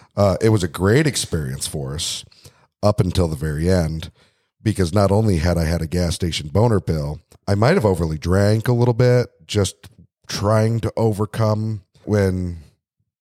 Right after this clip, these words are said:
all was finished there, um, everybody thought I was having a stroke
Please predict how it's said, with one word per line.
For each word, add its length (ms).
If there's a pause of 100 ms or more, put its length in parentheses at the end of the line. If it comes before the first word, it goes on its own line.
all 300
was 240
finished 480
there, 420 (500)
um, 600 (520)
everybody 420
thought 260
I 80
was 140
having 200
a 60
stroke 560